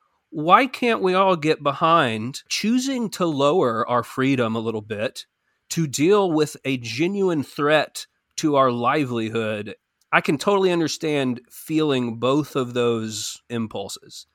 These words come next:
but I think we need both of them. You know, someone who, who, you know, militantly sits in the middle of most political discussions, it seems like there's a need for society to have a pull back and forth. And yeah, some people are gonna be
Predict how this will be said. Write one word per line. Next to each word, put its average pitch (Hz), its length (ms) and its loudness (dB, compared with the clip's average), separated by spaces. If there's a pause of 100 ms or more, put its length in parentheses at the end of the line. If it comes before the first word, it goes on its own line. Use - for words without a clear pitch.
(640)
but 170 240 2
I 190 40 -6
think 285 200 -2
we 254 80 0
need 240 240 -2
both 123 220 0
of 98 100 -10
them. 98 180 -14 (220)
You 165 80 0
know, 165 40 2
someone 254 280 2
who, 202 300 0
who, 165 420 -2
you 156 120 2
know, 139 80 4
militantly 160 720 2
sits - 360 -2
in 156 100 2
the 123 80 2
middle 123 500 2 (500)
of 147 340 4 (180)
most 147 300 0
political 139 460 -2
discussions, 123 720 -6 (220)
it 165 100 0
seems 240 220 0
like 233 160 2
there's 196 220 2
a 175 60 4
need 175 320 2
for 160 140 -2
society 139 800 0
to 151 180 -2
have 170 300 2
a 147 80 0
pull 160 380 -2
back 143 300 -2
and 131 120 -6
forth. 101 440 -8 (440)
And 143 160 0
yeah, 156 280 2
some 226 320 -4
people 196 600 -2
are 135 120 0
gonna 139 240 -2
be 123 440 -4